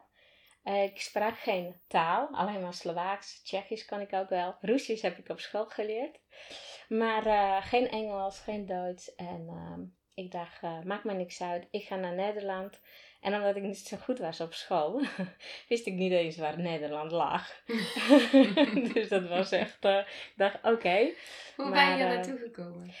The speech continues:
Speaker 1: nou, ik, ik, eh, ik wou heel graag met kinderen. Nou ja, je zendt dat uit. En, eh, toen
Speaker 2: Ja.
Speaker 1: kwam iemand op mijn pad. En, eh,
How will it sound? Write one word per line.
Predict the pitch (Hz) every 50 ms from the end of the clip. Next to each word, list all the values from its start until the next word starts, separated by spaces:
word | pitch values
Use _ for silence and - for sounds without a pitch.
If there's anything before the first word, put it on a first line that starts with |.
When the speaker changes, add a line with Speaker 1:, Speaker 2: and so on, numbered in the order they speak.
| - - -
Speaker 1:
nou, | 247 247 247 247
ik, | 233 247
ik, | 233 - 220 220 220
eh, | - 226 -
ik | - 208 202
wou | 226 226 226 220 -
heel | 226 226
graag | 220 - 220 202 202
met | 196 190 185 -
kinderen. | - 226 226 233 214 185 180 170
Nou | 175 175 175
ja, | 170 170 165
je | 165 170 175
zendt | 170 - - 190 185 190 190
dat | 175 165 170 -
uit. | - 196 190 170 156 160 202 226 - - - _
En, | - 180 180 180 175 175 175
eh, | 175 170 165 165 165 170 160 -
toen | - 214
Speaker 2:
Ja. | 220 214 196
Speaker 1:
kwam | 180 202 185 185
iemand | 185 190 185 175 160 165 165
op | 175 170 -
mijn | 175 160 160 160
pad. | - 220 220 214 196 - -
En, | 175 175 175 175 175 170
eh, | 165